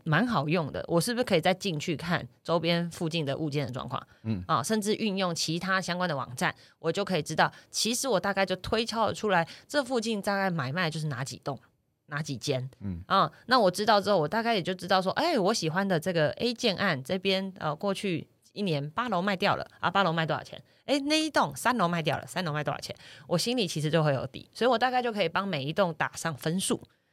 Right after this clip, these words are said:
Speaker 1: 啊，打上分数之后，我大概就知道我最喜欢的是 A 栋、B 栋、C 栋。好，那 A 栋过去一年大概多少钱？B 栋多少钱？C 栋多少钱？当你接到你心中设定的这些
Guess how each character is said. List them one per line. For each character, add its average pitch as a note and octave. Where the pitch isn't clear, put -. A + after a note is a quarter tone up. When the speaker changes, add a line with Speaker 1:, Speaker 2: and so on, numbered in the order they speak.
Speaker 1:
啊， F3
打 F3+
上 C4+
分 C4
数 C4
之 G#3+
后， G3+
我 C3+
大 D#3+
概 F3
就 F3+
知 E3
道 E3
我 F#3
最 B3
喜 E3
欢 F3
的 D#3
是 -
A F3
栋、 -
B D#3
栋、 C#3
C C#3
栋。 C3+
好， C#3+
那 F#3
A A#3
栋 G#3
过 G3+
去 G3
一 F#3
年 D#3
大 D#3+
概 D3
多 D3
少 A#2
钱？ -
B F#3+
栋 F3+
多 D#3+
少 -
钱？ -
C -
栋 D#3+
多 -
少 -
钱？ -
当 E4
你 E3+
接 C4
到 -
你 D3+
心 -
中 A#3+
设 G#3
定 D3
的 -
这 -
些 E3